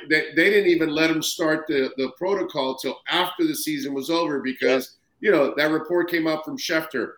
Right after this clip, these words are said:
Speaker 1: "Well, if they advance, there's a chance Tua could play." There was never a chance Tua was gonna play.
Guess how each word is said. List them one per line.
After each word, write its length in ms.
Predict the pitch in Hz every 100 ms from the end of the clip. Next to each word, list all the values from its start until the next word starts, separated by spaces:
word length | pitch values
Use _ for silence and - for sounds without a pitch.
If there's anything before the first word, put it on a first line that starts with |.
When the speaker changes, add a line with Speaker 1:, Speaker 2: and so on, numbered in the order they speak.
| _ _
Speaker 1:
"Well, 280 | 160 233 185
if 140 | 147
they 200 | 151 139
advance, 640 | 127 104 165 226 202 175 -
there's 200 | 131 120
a 80 |
chance 440 | 131 180 180 165 -
Tua 240 | 170 151
could 160 | 139 131
play." 160 | - - - _
There 180 | 143 180
was 280 | 170 170 143
never 500 | 170 175 180 170 170
a 80 | 160
chance 400 | - 143 139 -
Tua 220 | 156 147
was 120 | 135 113
gonna 180 | 131
play. 460 | 131 160 160 151